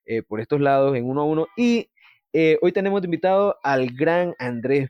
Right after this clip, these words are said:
Piña, teólogo mexicano, este, un joven de treinta años. Qué gusto tenerte por acá, Andrés.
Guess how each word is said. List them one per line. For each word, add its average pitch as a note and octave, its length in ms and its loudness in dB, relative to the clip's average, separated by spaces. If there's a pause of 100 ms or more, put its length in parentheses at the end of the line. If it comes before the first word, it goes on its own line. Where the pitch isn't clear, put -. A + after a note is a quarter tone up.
(120)
Piña, E3 460 2
teólogo D3 460 0
mexicano, G3+ 720 -2
este, A#2 880 -4
un A2 380 -14
joven C3 380 -2
de A2 100 -6
treinta B2 400 -8
años. C3+ 260 -2
Qué C#3+ 100 -4
gusto E3 280 0
tenerte D#3 300 -2
por D3 160 -2
acá, E3 280 0
Andrés. D#3 380 0